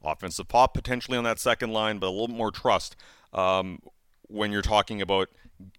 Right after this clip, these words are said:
winning those matchups. Because I like Pius Suter,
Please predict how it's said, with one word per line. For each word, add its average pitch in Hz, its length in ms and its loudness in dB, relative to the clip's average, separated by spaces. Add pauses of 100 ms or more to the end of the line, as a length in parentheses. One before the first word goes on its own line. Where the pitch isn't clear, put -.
(120)
winning 156 320 4
those 135 200 6
matchups. 101 460 0
Because 110 240 -2
I 120 80 6
like 180 240 4
Pius 175 180 -2
Suter, 131 380 2